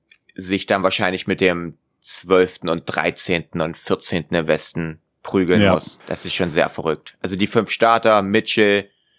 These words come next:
Speaker 1: die sechs wären auch im Westen safe All-Stars und dann fängt's, glaube ich, bei Scotty Barnes für mich persönlich dann an, schwer zu werden.
Speaker 2: Ja, wahrscheinlich schon. Also ich denke, Scotty Barnes hätte vermutlich noch einen Case über die Kawhis und die Chats und LeBrons dieser Welt.
Speaker 1: Mm,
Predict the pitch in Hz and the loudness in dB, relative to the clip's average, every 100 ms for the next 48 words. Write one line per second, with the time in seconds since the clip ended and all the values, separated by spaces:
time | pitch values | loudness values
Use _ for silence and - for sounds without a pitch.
0 | _ - 104 87 98 95 95 90 87 95 | _ -10 -4 2 2 0 0 0 2 -2
1 | 92 85 104 101 - 98 - 95 - 73 | -2 0 0 0 -6 -6 0 0 0 -2
2 | 90 - 85 - 85 82 - 98 90 - | -2 0 -2 0 -4 -4 -6 -8 -6 -10
3 | - 95 90 95 85 - 90 80 - 87 | -6 0 2 2 0 0 0 -2 -8 -6
4 | 87 - 95 90 85 85 85 82 - 95 | -6 0 2 2 0 2 0 -2 -8 -6
5 | 92 92 - 95 80 82 80 78 - 80 | -4 -6 -6 -6 -2 -2 -4 -6 -4 -2
6 | - - - - _ - - - 85 71 | -2 -4 -6 -16 _ -20 -16 -4 0 0
7 | - 78 78 76 - - 104 104 101 - | -2 -4 -2 -2 -6 -6 0 2 2 0
8 | 107 107 - 101 90 - _ _ _ _ | 0 0 -2 -4 -6 -8 _ _ _ _
9 | 95 92 120 107 - 117 104 110 113 117 | -4 0 0 2 2 2 4 2 2 0
10 | 120 110 117 117 110 120 101 107 - 110 | 0 2 2 0 -2 -2 -2 -2 2 2
11 | 110 123 107 98 101 110 101 101 107 107 | 2 -2 -2 -2 -2 0 2 2 2 0
12 | 104 104 - 107 - 113 98 95 98 98 | -4 -4 0 0 0 -4 -4 -2 0 0
13 | - 120 110 104 107 107 85 87 87 | 0 0 2 4 2 0 -10 -16 -14